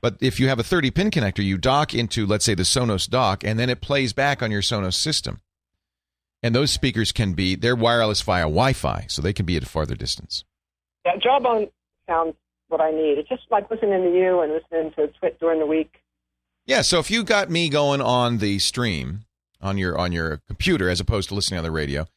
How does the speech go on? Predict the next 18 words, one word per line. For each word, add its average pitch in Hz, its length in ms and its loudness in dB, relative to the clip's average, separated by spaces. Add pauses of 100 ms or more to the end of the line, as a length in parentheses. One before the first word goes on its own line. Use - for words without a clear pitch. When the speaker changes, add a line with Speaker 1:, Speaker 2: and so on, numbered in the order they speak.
(180)
Speaker 1:
and 196 120 -2
now 208 100 2
you 196 140 0
can 160 100 -2
walk 143 220 0
around 120 180 0
with 107 80 -4
the 98 60 -4
job, 127 400 -2 (100)
the, 95 260 -4
the, 92 240 -6 (100)
the 85 180 -6
jam 127 300 -2
box 90 340 0
any, 135 160 -2 (160)
you 123 100 -4
know, 92 80 0
anywhere. 110 280 -2